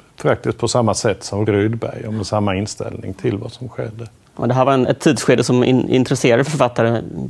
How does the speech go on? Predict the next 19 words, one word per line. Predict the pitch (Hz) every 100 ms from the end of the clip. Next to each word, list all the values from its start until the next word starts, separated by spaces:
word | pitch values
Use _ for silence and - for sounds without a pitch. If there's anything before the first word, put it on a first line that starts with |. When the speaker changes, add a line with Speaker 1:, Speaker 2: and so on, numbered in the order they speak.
| 123
Speaker 2:
den |
här | 120
tiden, | 110 113 113
alltså | 110 123
sent | 113 120 113 - -
artonhundrafemtiotal. | 123 120 117 139 104 - 147 120 117 - - - - _ -
Rydberg | 135 120 123
byggde | 131 117 143
sin | 143 123
roman | 117 107 104
på | 104 117
en, | 110 107
en, | 107 110 104 117 120
eh, | 110 107
kontinental, | - 104 - - 131 120 - -
eh, | 117 107 104 -
motsvarighet | 120 113 - 107 131 - -
då, | 123
som | -